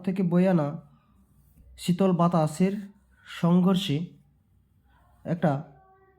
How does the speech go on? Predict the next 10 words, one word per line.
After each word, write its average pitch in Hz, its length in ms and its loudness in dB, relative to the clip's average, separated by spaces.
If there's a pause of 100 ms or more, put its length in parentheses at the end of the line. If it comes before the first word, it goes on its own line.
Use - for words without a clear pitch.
(880)
কুয়াশা 196 460 2 (1040)
তথা 175 280 2 (1200)
কুয়াশা 196 480 2
এবং 208 140 -2 (100)
ধোঁয়াশার 185 460 2
কারণে 175 320 4 (2500)
আগামীকাল 185 640 2
থেকে 208 260 2 (1120)
বৃহস্পতিবার 185 640 2
মধ্যে 175 260 4